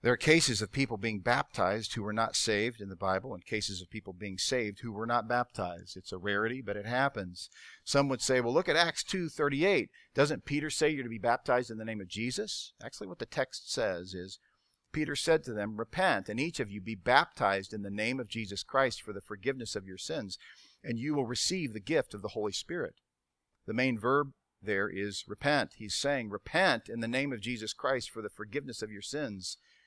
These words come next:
and you will receive the gift of the Holy Spirit." It's a simultaneous reality. In the moment that you repent and believe in the gospel, you receive the Holy Spirit.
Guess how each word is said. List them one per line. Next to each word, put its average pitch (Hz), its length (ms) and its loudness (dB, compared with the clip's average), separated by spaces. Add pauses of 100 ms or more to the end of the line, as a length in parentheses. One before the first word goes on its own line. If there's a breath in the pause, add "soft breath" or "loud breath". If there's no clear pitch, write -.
(240 soft breath)
and 110 100 -6
you 131 120 2
will 123 80 0
receive 123 560 0
the 110 100 -4
gift 123 460 4
of 104 100 -6
the 104 60 -6 (100)
Holy 117 240 0
Spirit." 151 600 0 (480)
It's - 80 -16
a - 20 -8
simultaneous 135 840 0
reality. 110 580 8 (180 soft breath)
In 117 80 -10
the 110 60 -4
moment 127 580 2
that 107 260 0 (220)
you 117 300 -4 (160)
repent 151 560 -2
and 113 100 -8
believe 127 300 -2
in 120 60 -4
the 104 80 -8
gospel, 120 500 2
you 110 140 -10
receive 147 560 -2
the 120 80 -4
Holy 120 240 -6
Spirit. 135 520 0